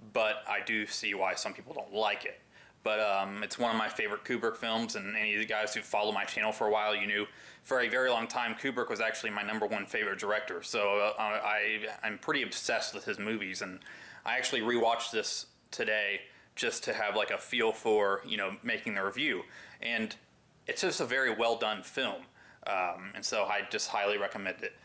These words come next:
So that's today. Clockwork Orange, um,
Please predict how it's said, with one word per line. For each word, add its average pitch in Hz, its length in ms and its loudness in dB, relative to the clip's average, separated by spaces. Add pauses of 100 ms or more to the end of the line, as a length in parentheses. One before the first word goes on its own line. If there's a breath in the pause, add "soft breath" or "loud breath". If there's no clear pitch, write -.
(220 loud breath)
So 113 240 0
that's 110 280 0
today. 135 580 2 (360 loud breath)
Clockwork 127 440 0
Orange, 131 680 2
um, 101 500 0